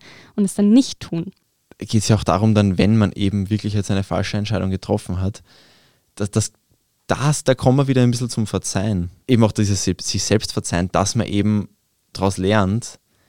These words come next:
Speaker 2: aber dann auch akzeptiert, eben, ich, mir gefällt dieses Bild, das der Ali Malocci da am Anfang gezeichnet hat, man muss halt hundert Türen zumachen, um wirklich durch die eine gehen zu können. Und ja, wir werden niemals erfahren, was hinter den anderen hundert gewesen wären.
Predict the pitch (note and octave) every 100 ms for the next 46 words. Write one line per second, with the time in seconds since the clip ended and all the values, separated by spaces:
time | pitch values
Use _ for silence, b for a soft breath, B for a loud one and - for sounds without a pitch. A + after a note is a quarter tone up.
0 | _ _ _ G2 G2 G2+ G2+ G#2 - G#2
1 | - G2+ A2 - - A#2 - - A2 A#2+
2 | G#2 - A#2+ G#2+ - F2 G2 G2 F#2 G#2+
3 | G#2 G2 F#2+ G#2+ B2+ G2+ - F2+ - G2
4 | F#2+ b b b b b _ _ A#2+ A2+
5 | C#3 D3 G#2+ - G#2+ G2+ - G2+ - B2+
6 | G2 E2+ - G2 G2+ - A2 G2+ G2+ G#2
7 | - E2+ F#2 F#2 A2 A#2+ - - F#2+ F#2+
8 | F#2 F2+ A2+ A#2 F#2+ G2+ G#2+ C#3 C#3 _
9 | _ _ _ _ - C3 D3+ C#3 A#2+ A#2
10 | A2 C#3+ A#2 G#2+ - A#2+ A2+ G2 G#2 G#2+
11 | A2 A2 - A#2+ D3 C3 F2+ - E3+